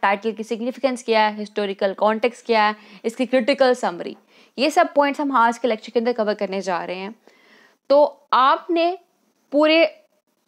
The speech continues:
ध्यान से अटेंटिव होके इस लेक्चर को सुनना है, क्योंकि जितने भी इंपॉर्टेंट एस्पेक्ट्स हैं, जो इंपॉर्टेंट पॉइंट्स हैं इस नॉवल को लेके, वो सब कुछ सब इसके अंदर कवर हो जाएंगे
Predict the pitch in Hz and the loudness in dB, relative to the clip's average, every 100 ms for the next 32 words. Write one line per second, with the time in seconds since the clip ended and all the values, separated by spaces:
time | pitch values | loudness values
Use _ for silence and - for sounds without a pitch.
0 | _ _ _ _ _ _ _ _ _ _ | _ _ _ _ _ _ _ _ _ _
1 | - 208 226 214 254 - 294 285 _ _ | -8 0 2 2 0 -2 -2 -2 _ _
2 | _ _ 220 277 294 285 359 285 254 247 | _ _ 0 2 2 2 0 4 2 2
3 | 269 262 - - 233 233 220 - 233 233 | -2 -2 -6 -12 -8 -4 -4 -2 -2 -2
4 | 233 190 180 190 233 _ _ _ _ 233 | -4 -16 -14 -16 -18 _ _ _ _ -4
5 | 247 294 302 381 427 - 277 262 269 294 | -2 -2 0 2 2 2 -2 2 2 2
6 | 302 - 262 - 277 277 254 254 254 247 | -2 -2 -2 0 -2 0 -4 0 0 0
7 | 220 233 262 247 240 247 302 392 - 254 | 0 0 0 -6 0 2 4 2 0 -2
8 | 254 240 226 240 226 208 226 226 233 - | -2 -2 0 0 0 0 -2 -2 -6 -4
9 | 254 247 - 226 233 226 226 220 220 262 | -2 -2 -4 -6 -4 -2 0 2 2 2
10 | 262 247 233 226 240 | 0 -2 -8 -6 -8